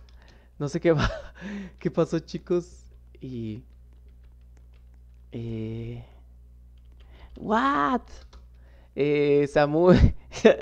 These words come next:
A ver, va-, vamos a subirlos con Alexa. Ahí está. Ya estamos con Alexa. Ya vamos a ver qué pasa. Le-, les rep-, no, bueno, no sé. ¿Por qué es que no ha contestado Alexa si habla en español? Creo que no.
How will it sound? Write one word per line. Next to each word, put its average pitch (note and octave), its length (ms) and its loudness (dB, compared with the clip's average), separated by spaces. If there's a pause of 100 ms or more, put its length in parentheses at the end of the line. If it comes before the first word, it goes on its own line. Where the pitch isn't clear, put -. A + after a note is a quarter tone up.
(2250)
A C#3+ 100 4
ver, C#3+ 240 2 (260)
va-, F#3+ 340 2
vamos G#3+ 260 2
a F#3+ 40 -10
subirlos F3+ 320 2
con E3 120 0
Alexa. C3 460 -4
Ahí B2 140 -8
está. - 240 -8 (640)
Ya C3+ 80 -6
estamos D#3+ 240 -4
con - 120 -6
Alexa. A#2 300 -6
Ya A#2+ 160 0
vamos C#3 240 2
a C#3 40 2
ver C3+ 120 2
qué - 80 -12
pasa. - 320 -2 (1300)
Le-, D3 240 2
les D#3 160 0
rep-, D#3+ 160 -2
no, E3 140 2
bueno, D#3 200 4
no F3+ 140 4
sé. A3 260 2 (160)
¿Por C3+ 140 -6
qué F3 120 -4
es - 80 -4
que A#3 60 -8
no B3 120 2
ha A#3+ 80 -2
contestado G#3 360 4
Alexa F#3+ 300 4
si F#3 160 0
habla F3+ 340 2
en B2 220 0
español? C3 540 -4
Creo D#3+ 240 0
que C3+ 80 -4
no. C3 180 -4